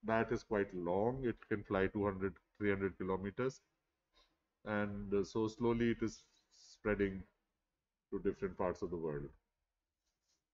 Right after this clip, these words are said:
Let's go to the lab diagnosis. In the lab diagnosis,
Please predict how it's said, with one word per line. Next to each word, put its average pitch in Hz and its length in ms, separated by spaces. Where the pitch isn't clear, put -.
Let's 170 200
go 180 120
to 180 140
the 175 100
lab 127 280
diagnosis. 107 580
In 143 120
the 156 80
lab 143 280
diagnosis, 165 920